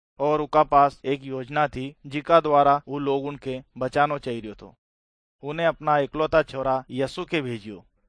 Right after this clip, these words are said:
जो इन्हीं दुनिया में एक सामान्य मनुष्य की तरह रियो, ताकि वो हमारे लिए एक रास्तो बनाई पाए, जिका द्वारा हम फिर से परमेश्वर का पास पहुंची पाए।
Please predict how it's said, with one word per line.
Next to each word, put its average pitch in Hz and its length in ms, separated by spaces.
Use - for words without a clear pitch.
जो 160 260
इन्हीं 170 160
दुनिया 143 340
में 143 260
एक 147 220
सामान्य 156 680
मनुष्य 151 400
की 151 140
तरह 127 320
रियो, 110 320
ताकि 151 540
वो 156 140
हमारे 147 320
लिए 135 340
एक 139 160
रास्तो 131 340
बनाई 151 280
पाए, 139 320
जिका 143 300
द्वारा 139 420
हम 151 260
फिर 170 140
से 160 180
परमेश्वर 139 500
का 131 120
पास 120 360
पहुंची 127 360
पाए। 117 300